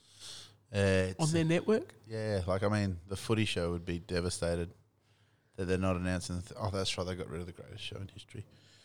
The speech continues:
Speaker 1: Anyway, um, it's been, it's been a bit <laughs>
Speaker 2: You're a disgrace.
Speaker 1: Do you, I miss the footy show. E-, even that shit
Speaker 2: The
Speaker 1: was
Speaker 2: footy
Speaker 1: still better than nothing.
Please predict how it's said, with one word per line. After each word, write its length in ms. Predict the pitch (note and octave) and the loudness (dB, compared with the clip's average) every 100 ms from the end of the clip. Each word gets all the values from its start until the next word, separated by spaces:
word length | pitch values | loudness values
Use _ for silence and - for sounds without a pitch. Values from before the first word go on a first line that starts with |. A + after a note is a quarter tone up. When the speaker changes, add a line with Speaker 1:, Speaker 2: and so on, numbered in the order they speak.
| - - _ _ | -20 -20 _ _
Speaker 1:
Anyway, 280 | E3+ C3+ G2+ G#2 - - - B2 | 2 4 2 0 -2 -4 -4 -2
um, 300 | B2 B2 A#2 G2+ | 0 0 -2 -4
it's 200 | A#2+ C#3+ - | -6 -6 -2
been, 340 | C#3+ B2 A2 C3 | -2 -2 -4 -4
it's 140 | - | -4
been 160 | - A2 | 0 2
a 40 | |
bit 180 | G2+ A2 - - - - | 4 2 0 -16 -20 -20
<laughs> 400 | - - G3+ C#3 | -20 -14 -14 -10
Speaker 2:
You're 160 | A#2+ A2+ | -10 -10
a 20 | |
disgrace. 640 | A#2 - - A2 A2 - - - _ - | -12 -16 -14 -14 -14 -18 -20 -20 _ -6
Speaker 1:
Do 80 | |
you, 140 | D4+ D4+ | -4 0
I 140 | - A3 | 2 2
miss 220 | A2+ - | 2 0
the 80 | F#2 | -2
footy 180 | - D#2+ | -8 -6
show. 180 | - F#2 G2 - _ _ _ _ _ _ _ _ _ _ _ _ _ _ _ - - - - - | -8 -8 -14 -18 _ _ _ _ _ _ _ _ _ _ _ _ _ _ _ -2 -2 -6 -12 -12
E-, 140 | G#3 B3 | -8 0
even 300 | F#3+ A#3 A#3+ | 2 2 0
that 200 | A3+ D3 | -4 4
shit 460 | - - D3 D#3 - - - _ _ | 6 8 6 2 -4 -14 -20 _ _
Speaker 2:
The 80 | G3 | -4
Speaker 1:
was 80 | F#3 | -2
Speaker 2:
footy 140 | B3 | 2
Speaker 1:
still 140 | E3 | 2
better 280 | C#3 B2+ B2 | 2 4 4
than 260 | G#2+ F#2+ F#2+ | 2 -2 -4
nothing. 340 | D#2+ D3+ G#3+ | -6 -6 -10